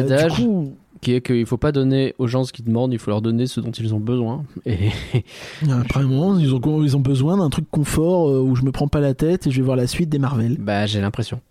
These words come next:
Speaker 2: Et, et c'est ça.
Speaker 1: Et j'ai
Speaker 2: Et,
Speaker 1: l'impression,
Speaker 2: euh,
Speaker 1: et que au moins t'aies un petit peu le, le, l'envie d'y retourner parce que t'as les petits tips. Et en même temps, Miss Marvel, c'est censé être ça. T'as Nick Fury, t'as Captain Marvel, et t'as aussi la nouvelle qui est dedans. Enfin, c'est pas logique que
Speaker 2: Ouais, mais il faut faire la promo pour ça.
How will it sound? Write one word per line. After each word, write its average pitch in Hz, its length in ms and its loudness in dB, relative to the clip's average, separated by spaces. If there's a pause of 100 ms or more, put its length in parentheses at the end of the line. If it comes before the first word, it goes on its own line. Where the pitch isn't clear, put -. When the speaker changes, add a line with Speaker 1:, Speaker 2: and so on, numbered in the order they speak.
(840)
Speaker 2:
Et, 90 800 -2
et 107 40 -2
c'est - 140 -2
ça. - 380 -6
Speaker 1:
Et 135 100 0
j'ai 107 120 0
Speaker 2:
Et, - 20 0
Speaker 1:
l'impression, 143 400 0
Speaker 2:
euh, - 40 0
Speaker 1:
et 131 100 0
que - 160 -2
au 156 100 0
moins 170 240 2
t'aies 165 180 0
un 143 140 2
petit 127 180 -6
peu 151 220 0
le, 113 420 0
le, 98 500 -4 (120)
l'envie 127 360 -2
d'y 139 120 0
retourner 120 400 -2
parce 120 180 -4
que 143 80 -2
t'as 123 100 -2
les 117 80 0
petits 127 140 -4
tips. - 160 -6
Et 120 80 0
en 107 60 2
même 113 140 2
temps, 165 100 0
Miss 107 220 -2
Marvel, 110 300 -2
c'est 107 120 -6
censé 104 240 -4
être 123 120 -4
ça. 185 180 -2
T'as 98 100 -6
Nick 107 200 0
Fury, 131 420 0
t'as 113 160 -6
Captain 113 240 -6
Marvel, 123 500 -2
et 113 80 -4
t'as 117 140 -2
aussi 110 200 -4
la 123 100 -4
nouvelle 123 280 -4
qui 117 100 -12
est 110 40 -8
dedans. 143 280 -4
Enfin, - 240 -8
c'est - 120 -12
pas 110 100 -4
logique 120 360 -4
que - 120 -12 (800)
Speaker 2:
Ouais, 175 80 -2
mais 170 100 2
il 131 60 0
faut 131 100 -8
faire 123 120 -2
la 113 80 -2
promo 196 260 -4
pour 190 140 -6
ça. 160 180 -6